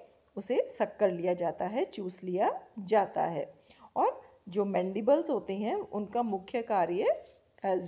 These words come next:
usual भोजन को चबाने का होता है। तीसरे प्रकार के जो, अ, माउथ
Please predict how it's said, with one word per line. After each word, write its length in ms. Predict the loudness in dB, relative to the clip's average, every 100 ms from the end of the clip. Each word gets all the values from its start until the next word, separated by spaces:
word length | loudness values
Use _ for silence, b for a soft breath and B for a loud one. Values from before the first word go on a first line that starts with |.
| -4
usual 360 | -4 0 0 0 B B B -2
भोजन 360 | 0 0 -2
को 140 | -2 0
चबाने 480 | 0 0 -2 -6
का 400 | -2 0 0 -2 -4
होता 260 | 0 0
है। 240 | 0 -2 -12 b b b b
तीसरे 280 | -6 -4 -4
प्रकार 400 | -4 0 2 2
के 180 | 0 -8
जो, 400 | -6 -2 0 0
अ, 520 | 0 2 2 2 0
माउथ 360 | -2 -2 -2